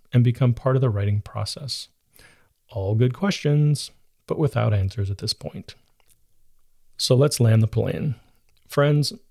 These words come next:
first order of business is to thank you so much for listening to the podcast over the years, for allowing me to get all of this content off my chest. It's been cathartic, it's been energizing, and I hope you found pieces that really resonate with you along the way.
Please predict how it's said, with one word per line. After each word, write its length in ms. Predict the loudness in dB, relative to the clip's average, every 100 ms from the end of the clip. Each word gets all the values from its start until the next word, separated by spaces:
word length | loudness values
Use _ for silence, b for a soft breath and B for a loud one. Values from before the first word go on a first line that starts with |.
| -20 -18
first 460 | -10 0 2 2 0
order 200 | 2 2
of 140 | 2
business 440 | 2 2 2 0 -2
is 120 | -6 -2
to 120 | -2
thank 340 | 2 2 2
you 60 | 0
so 380 | -2 0 2 2
much 260 | 2 0
for 160 | -2 0
listening 560 | 0 0 -2 0 0 -2
to 120 | -4
the 60 |
podcast 520 | -4 -4 -4 -4 -4 -6
over 140 | -6
the 100 | -6
years, 380 | -8 -8 -10 -14 _ _ _ -8
for 160 | 0
allowing 360 | 2 4 4 4
me 200 | 4 2
to 80 | 0
get 180 | -2 0
all 240 | 0 4 2
of 80 |
this 160 | 2 -2
content 420 | 0 0 2 0
off 180 | 0 0
my 120 | -2
chest. 480 | -2 -4 -6 -8 -16 b b b b
It's 180 | -2 2
been 200 | 0 2
cathartic, 640 | -2 -2 2 2 0 -6 -18
it's 120 | -8
been 200 | -8 -8 -4
energizing, 800 | 0 0 2 2 2 2 0 0 -2
and 140 | 2 4
I 40 |
hope 300 | 4 2 2
you 120 | 0
found 340 | 0 2 2 2
pieces 400 | 0 0 0 0
that 120 | 0
really 420 | -2 0 2 2
resonate 480 | 2 2 2 2 0
with 160 | -4 -2
you 100 | -2
along 260 | -2 -4
the 60 | -6
way. 300 | -4 -4